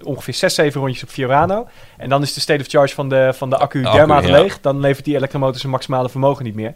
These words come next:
Speaker 2: Nee, oké, maar je kan wel zes, zeven rondjes achter elkaar, zou je dat vermogen
Speaker 1: Ja,
Speaker 2: hebben?
Speaker 1: zou je dat vermogen kunnen doen, dan moet je terug naar de performance-modus. Want dan gaat hij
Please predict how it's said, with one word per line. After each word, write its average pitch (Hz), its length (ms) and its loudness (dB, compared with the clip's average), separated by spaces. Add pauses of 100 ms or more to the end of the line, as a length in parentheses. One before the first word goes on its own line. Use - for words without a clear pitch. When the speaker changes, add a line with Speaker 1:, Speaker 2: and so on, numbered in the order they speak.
Speaker 2:
Nee, 113 200 8
oké, 120 120 8
maar 101 100 4
je 104 40 4
kan 113 140 4
wel 110 160 6
zes, 120 200 2
zeven 117 240 0
rondjes 113 240 0
achter - 220 -4
elkaar, 107 340 6
zou 107 160 6
je 104 60 4
dat 98 100 2
vermogen 117 240 4
Speaker 1:
Ja, - 60 0
Speaker 2:
hebben? 95 180 4
Speaker 1:
zou 180 120 12
je - 60 -
dat 170 60 2
vermogen 170 260 4
kunnen 151 180 0
doen, 196 220 2
dan 165 120 6
moet 175 140 -2
je - 60 -14
terug 156 180 0
naar 151 140 2
de 139 260 4
performance-modus. 151 680 4
Want 127 160 -4
dan 135 100 -4
gaat 131 100 -6
hij 127 140 -4